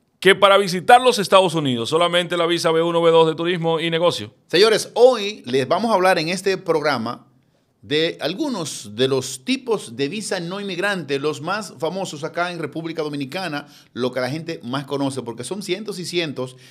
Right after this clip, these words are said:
Speaker 2: de visa de no inmigrante. ¿Usted sabía, Ariel, que hay personas que no califican para la visa de paseo, la B uno, B dos, sin embargo, califican para otro tipo de
Speaker 1: Pero
Speaker 2: visado?
Speaker 1: cualquier otro tipo
Speaker 2: Te
Speaker 1: de
Speaker 2: voy a
Speaker 1: visa.
Speaker 2: mencionar uno. Por ejemplo, una persona que sea técnico,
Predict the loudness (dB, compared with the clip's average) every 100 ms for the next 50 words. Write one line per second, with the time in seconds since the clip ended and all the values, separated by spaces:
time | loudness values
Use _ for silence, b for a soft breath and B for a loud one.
0 | B -8 -6 -6 -4 -4 -4 -6 -6 -8
1 | -8 -10 -18 -20 b -8 -6 -4 0 2
2 | 2 2 0 -2 -2 -4 -4 -4 -4 -6
3 | -8 -8 -6 -4 -4 -4 -2 -4 -4 -6
4 | -6 -6 -4 -2 -2 -2 -4 -6 -4 -6
5 | -4 -4 -2 -2 -4 -4 -2 -2 -4 -10
6 | B B -10 -6 -2 0 2 0 -2 -4
7 | -4 -6 -4 -2 -2 -2 -2 -2 -4 -8
8 | -4 -2 0 4 6 4 4 2 2 0
9 | -6 0 2 4 4 2 -2 -2 0 0
10 | 0 -2 0 4 4 2 -2 -10 -12 _
11 | _ _ _ b b b b b b b
12 | _ _ _ _ _ _ _ _ -2 0
13 | 2 0 -2 0 -2 0 0 0 -2 -2
14 | -4 -6 -12